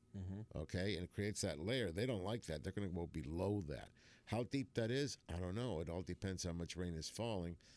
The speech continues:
Speaker 2: and whatever current. I mean, this is, a lot of things are going on. The question is,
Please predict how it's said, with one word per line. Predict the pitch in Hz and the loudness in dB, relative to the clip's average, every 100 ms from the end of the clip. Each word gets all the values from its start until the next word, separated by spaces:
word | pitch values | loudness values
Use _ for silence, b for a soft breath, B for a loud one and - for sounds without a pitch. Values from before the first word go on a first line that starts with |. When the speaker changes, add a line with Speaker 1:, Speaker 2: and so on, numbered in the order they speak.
| B B | B B
Speaker 2:
and | - 90 | -2 0
whatever | 90 90 85 90 | 0 0 0 -4
current. | - 110 107 107 92 | -2 0 2 2 0
I | |
mean, | 98 90 69 | -2 -2 -4
this | 87 120 110 | 0 0 2
is, | 117 80 | 0 0
a | 95 | 0
lot | 110 143 | 2 2
of | 160 | 0
things | - 143 110 | 0 0 0
are | 107 | -2
going | 92 107 98 87 | -2 0 0 -2
on. | 110 104 78 76 B B B B B B - | -2 -2 -2 -6 B B B B B B -14
The | |
question | - 156 151 107 87 | -2 0 2 0 -2
is, | 80 73 | -4 -8